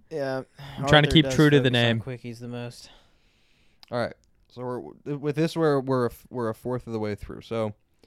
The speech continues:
Speaker 3: what is the weirdest scar you have, and how did you get it?
Speaker 2: Weirdest scar I have?
Speaker 3: Mm-hmm.
Speaker 2: Uh,
Speaker 1: Uh,
Speaker 2: probably on my elbow. I got hit by a car,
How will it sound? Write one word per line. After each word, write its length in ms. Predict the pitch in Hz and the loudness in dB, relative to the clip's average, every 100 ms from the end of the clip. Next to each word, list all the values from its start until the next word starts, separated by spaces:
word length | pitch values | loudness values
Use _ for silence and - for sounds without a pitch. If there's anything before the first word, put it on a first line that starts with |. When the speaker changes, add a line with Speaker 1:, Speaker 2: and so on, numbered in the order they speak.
| _ _ _ _ _ _ _ | _ _ _ _ _ _ _
Speaker 3:
what 180 | 123 131 | -4 -2
is 140 | 131 | 0
the 100 | 135 | -2
weirdest 400 | 120 135 147 151 - | 0 0 2 0 -4
scar 260 | - 143 | -2 0
you 160 | 147 123 | 2 0
have, 420 | 110 101 85 117 - _ _ _ - | -2 -2 -4 -8 -18 _ _ _ -18
and 160 | 107 | -14
how 160 | 117 120 | -6 -4
did 180 | 120 113 | -4 -6
you 80 | |
get 220 | 104 107 - | -8 -8 -8
it? 100 | - _ _ _ _ | -16 _ _ _ _
Speaker 2:
Weirdest 340 | 127 131 131 - | 0 2 2 0
scar 280 | - 123 139 | 0 2 4
I 100 | 156 | 4
have? 240 | 170 160 - _ - | 2 0 -8 _ -16
Speaker 3:
Mm-hmm. 240 | 120 143 139 _ _ _ _ _ - | -12 -12 -14 _ _ _ _ _ -8
Speaker 2:
Uh, 680 | 127 110 107 110 110 107 107 - _ _ _ _ _ _ | 0 2 2 2 2 2 0 -4 _ _ _ _ _ _
Speaker 1:
Uh, 220 | 117 120 123 | -10 -2 4
Speaker 2:
probably 260 | 165 185 | 6 8
on 160 | 175 160 | 6 6
my 200 | 135 123 - | 2 2 2
elbow. 600 | 120 127 139 151 175 156 - - - | 4 6 8 8 6 4 -6 -14 -4
I 280 | 117 117 117 | 0 0 0
got 340 | 113 113 107 | 0 0 -2
hit 160 | 120 120 | -2 -2
by 220 | 110 104 | 0 0
a 60 | 101 | 0
car, 560 | - 131 160 196 196 | 2 4 4 2 -2